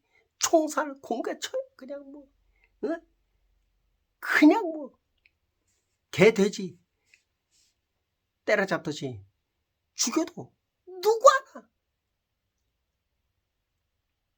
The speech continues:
비속으로 뚫린 입이라고 그냥 입만 붕어처럼 뻐꾸대고 있으니 그 기구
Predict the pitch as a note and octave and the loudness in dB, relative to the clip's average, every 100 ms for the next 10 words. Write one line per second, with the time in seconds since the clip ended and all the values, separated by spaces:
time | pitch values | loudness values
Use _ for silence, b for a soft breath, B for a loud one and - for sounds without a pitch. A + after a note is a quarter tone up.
0 | _ _ _ _ _ _ _ - D#3+ E3+ | _ _ _ _ _ _ _ -6 -2 -2
1 | C#3+ B2 A2 - _ _ _ - G#4 G4+ | -4 -6 -10 -14 _ _ _ -2 0 2
2 | E4+ A3 G#3+ G#3+ G3 A3 - _ _ _ | 0 0 -4 -8 -10 -16 -20 _ _ _
3 | _ - - A4+ A#4 C#4 D#4 G#4 - B3+ | _ -10 -4 0 0 2 2 2 -2 -4
4 | - _ _ _ - B3+ F4 - C4+ D4 | -20 _ _ _ -4 2 2 0 -6 -8
5 | D3+ _ _ _ _ _ _ _ _ _ | -14 _ _ _ _ _ _ _ _ _
6 | - - - G3 F#3+ F#3 E3+ D3 - _ | 0 0 -2 -6 -6 -6 -6 -8 -14 _
7 | _ _ _ _ _ _ _ - F4 E4+ | _ _ _ _ _ _ _ -2 0 0
8 | A3+ B3 A#3+ | -2 -4 -10